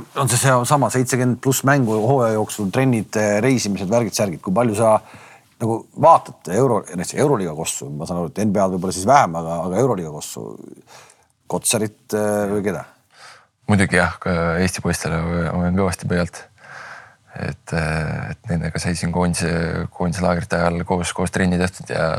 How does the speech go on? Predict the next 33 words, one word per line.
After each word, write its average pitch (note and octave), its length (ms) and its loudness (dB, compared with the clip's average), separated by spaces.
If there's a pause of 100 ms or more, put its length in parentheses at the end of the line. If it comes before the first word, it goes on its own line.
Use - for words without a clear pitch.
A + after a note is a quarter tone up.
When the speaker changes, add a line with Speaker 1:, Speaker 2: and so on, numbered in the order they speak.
Speaker 2:
suheldud F2 400 0
ja E2 160 -2 (920)
et, E2 320 -4
äh, E2 640 -2
et - 100 -8
nendele F2 300 2 (160)
muidugi, D#2+ 580 0
muidugi E2 300 0
hoian D#2 160 -4
pöialt D#2 340 -6
ja, D#2+ 220 -4 (260)
ja D#2+ 220 -4
ka E2+ 220 -2 (180)
Žalgirisele, E2+ 500 -2 (560)
siin D#2 240 -8
eestlastele, D#2+ 840 -8 (720)
eestlastele - 540 -6 (180)
omane E2 280 -2
nagu. - 180 -4 (880)
Et, - 80 -14 (140)
et - 100 -14
need, F2+ 300 -2
need F2+ 100 -4
kaks A2 220 -6
Speaker 1:
Tugev F#2 80 -4
Speaker 2:
meeskonda. E2+ 320 -6
Speaker 1:
meeskond. - 640 -20
See, F3 220 6
et - 80 4
sind, C#3+ 260 4
äh, C#3 360 6
korv-, D#3+ 280 2
äh, C#3+ 160 6